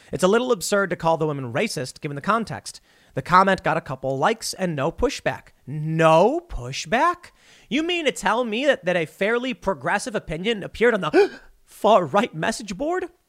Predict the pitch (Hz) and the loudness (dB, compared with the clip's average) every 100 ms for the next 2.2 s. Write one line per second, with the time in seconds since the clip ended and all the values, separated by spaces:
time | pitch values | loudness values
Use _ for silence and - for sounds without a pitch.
0 | _ _ _ 180 185 185 - 170 143 131 | _ _ _ -2 0 -2 -4 -8 -6 -4
1 | 220 - 151 117 160 - - 170 - 277 | -4 -4 -6 -2 -2 -2 -6 -6 -4 -4
2 | 285 - | -6 -14